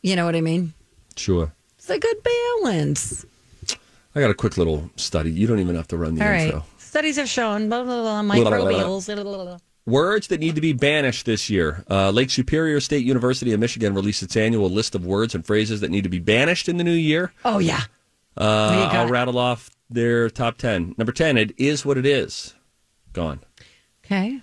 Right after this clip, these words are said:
Speaker 2: Number nine, "Absolutely." I think they mean that as a, an autopilot affirmative response. In an interview, I'll be interviewing someone. I used to work on television, and you might ask somebody a question, and then they'd say, "Absolutely," and then they would give you the answer. It's a filler. Lose it.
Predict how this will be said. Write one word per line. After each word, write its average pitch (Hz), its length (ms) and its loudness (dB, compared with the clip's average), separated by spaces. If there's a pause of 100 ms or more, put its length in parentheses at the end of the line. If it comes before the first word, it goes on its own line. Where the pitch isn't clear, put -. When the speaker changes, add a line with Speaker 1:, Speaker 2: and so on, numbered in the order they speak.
(140)
Speaker 2:
Number 110 160 0
nine, 117 400 0 (340)
"Absolutely." 107 800 -2 (580)
I 120 120 2
think 190 180 2
they 156 100 4
mean 139 180 2
that 127 160 2
as 110 260 0
a, 104 260 2
an 101 140 -2
autopilot 110 640 0
affirmative 98 580 -2
response. 87 640 -4 (360)
In 117 120 4
an 113 100 6
interview, 131 440 2
I'll 117 180 0
be 117 160 0
interviewing 117 380 0
someone. 123 420 0
I - 80 -4
used 104 180 0
to 90 60 -10
work 82 120 -6
on 82 60 -6
television, 90 440 -4 (360)
and 95 160 2
you 98 60 2
might 98 160 2
ask 101 160 0
somebody 101 180 -2
a 95 40 -2
question, 101 400 -4
and 90 100 -2
then 92 120 0
they'd 92 140 0
say, 95 220 0 (260)
"Absolutely," 117 800 0
and 101 220 -2
then 117 160 4
they 113 120 4
would 98 180 -2
give 101 140 2
you 95 80 2
the 90 220 0
answer. 85 300 -2
It's 78 180 -6
a - 60 -12
filler. 90 420 -2
Lose 98 320 0
it. - 160 -8